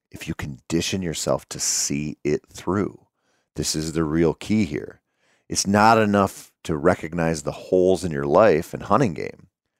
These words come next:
but to actually work to shore some of them up. You won't do this by buying a product any more than you'll do this by putting in three hours of effort on some random Saturday in July. It's just not that easy,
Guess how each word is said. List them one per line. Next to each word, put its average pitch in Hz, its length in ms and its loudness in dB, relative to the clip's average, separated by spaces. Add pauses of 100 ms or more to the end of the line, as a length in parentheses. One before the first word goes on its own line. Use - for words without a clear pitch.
(520)
but - 140 -8
to 85 260 -2
actually 73 420 0
work 82 260 0
to - 100 -12
shore 76 280 0
some 80 200 -4
of 73 80 -6
them 73 160 -2
up. - 200 2 (960)
You 90 140 2
won't 95 420 2
do 131 220 4
this 113 220 2
by 85 260 0
buying 82 380 0
a 71 60 -4
product - 600 2 (100)
any 95 240 0
more 92 300 4
than 85 320 0
you'll 82 200 0
do 90 200 0
this 82 180 2
by 73 200 2
putting 85 340 -2
in 82 140 -2
three 85 260 2
hours 82 280 4
of 71 120 -6
effort 80 320 0
on 71 140 0
some 73 240 -8
random 78 340 0
Saturday 80 460 2
in 69 100 -4
July. 71 520 2 (720)
It's - 120 -10
just - 260 -4
not 87 300 2
that 76 160 4
easy, 95 420 -2